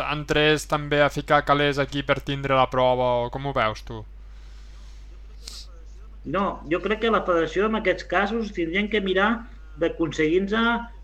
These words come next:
Speaker 2: eh, petits sponsors que ens ajudessis amb, amb moltes, amb moltes variants, eh, per exemple, de, de els costos que ens podem tenir de,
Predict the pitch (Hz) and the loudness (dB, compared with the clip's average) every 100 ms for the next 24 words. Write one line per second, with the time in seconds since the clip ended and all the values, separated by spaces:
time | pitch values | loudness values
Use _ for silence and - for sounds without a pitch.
0 | - 160 156 151 147 147 147 185 208 196 | -6 0 2 2 0 0 -2 2 0 2
1 | 214 233 208 226 226 185 165 160 175 185 | 2 4 2 0 0 0 2 4 4 2
2 | 208 202 170 139 143 143 147 160 190 190 | 0 0 -2 -6 -6 -2 -2 0 2 0
3 | - 143 143 147 185 165 143 175 165 151 | -2 -6 -4 -2 0 2 4 2 2 0
4 | 131 127 135 127 139 143 170 160 147 - | 2 2 0 0 -2 2 2 4 2 0
5 | - - - - - 135 135 131 127 127 | -8 -18 -18 -16 -2 2 2 2 2 0
6 | 123 123 120 - 151 143 165 170 160 - | -2 -2 -6 -4 -6 -4 -4 0 0 0
7 | 151 156 151 156 160 156 | 0 2 2 2 2 2